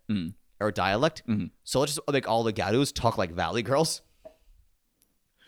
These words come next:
Speaker 2: So it's ju-
Speaker 1: Oh,
Speaker 2: so,
Speaker 1: God.
Speaker 2: so it's, it's literally three Valley Girls and this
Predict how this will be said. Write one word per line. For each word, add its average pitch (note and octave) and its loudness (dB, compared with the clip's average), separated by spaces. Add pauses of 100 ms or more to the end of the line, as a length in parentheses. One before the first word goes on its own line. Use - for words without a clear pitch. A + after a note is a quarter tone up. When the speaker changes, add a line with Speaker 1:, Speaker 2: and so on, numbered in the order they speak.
(480)
Speaker 2:
So G#3 4
it's G3 6
ju- C#3+ 8
Speaker 1:
Oh, C#3 8
Speaker 2:
so, - -4
Speaker 1:
God. C3 4
Speaker 2:
so F#3+ 2
it's, - 0 (200)
it's - -4
literally F3 2
three E3+ 0
Valley D3+ 8
Girls G2+ 6 (400)
and A#2+ 2 (140)
this B2 0